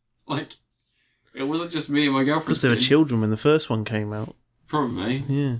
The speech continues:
Speaker 2: it's been
Speaker 1: I remember we went to go see Paddington Two, and it was all, like, sixty and seventy-year-olds. And then we went the second time, and it was all people my <laughs> age.
Speaker 2: Oh,
Speaker 1: So
Speaker 2: dear.
Speaker 1: the audience of Paddington was getting younger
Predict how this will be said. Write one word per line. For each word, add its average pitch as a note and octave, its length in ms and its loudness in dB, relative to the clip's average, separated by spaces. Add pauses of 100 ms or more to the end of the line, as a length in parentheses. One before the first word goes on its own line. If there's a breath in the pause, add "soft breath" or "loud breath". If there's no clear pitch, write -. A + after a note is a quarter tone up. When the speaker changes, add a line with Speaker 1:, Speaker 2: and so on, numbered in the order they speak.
Speaker 2:
it's A#2+ 120 -16
been C3 120 0
Speaker 1:
I B2 60 4
remember D3 240 4
we C3 80 2
went A#2+ 140 2
to - 40 -4
go B2+ 80 0
see A#2+ 140 0
Paddington A#2+ 480 -4
Two, C3+ 140 0
and A#2 140 -4
it G#2+ 40 -4
was A#2+ 120 -2
all, C3 140 0
like, A#2+ 220 -6
sixty - 380 -2
and B2 100 -2
seventy-year-olds. A#2+ 680 -4
And B2+ 100 -6
then C3 140 2
we C3+ 60 0
went B2+ 120 0
the C3 40 2
second C3 400 2
time, G#2+ 260 -2
and - 80 -4
it B2 60 2
was C3 100 2
all C3+ 80 4
people B2+ 300 2
my D#3 280 4
<laughs> - 160 0
age. - 360 -2
Speaker 2:
Oh, A2+ 300 0
Speaker 1:
So G#2+ 180 6
Speaker 2:
dear. F#3+ 100 4
Speaker 1:
the A3+ 60 6
audience B3+ 280 6
of F3+ 140 2
Paddington F3+ 500 2
was B2+ 140 2
getting C#3+ 260 4
younger D3 460 4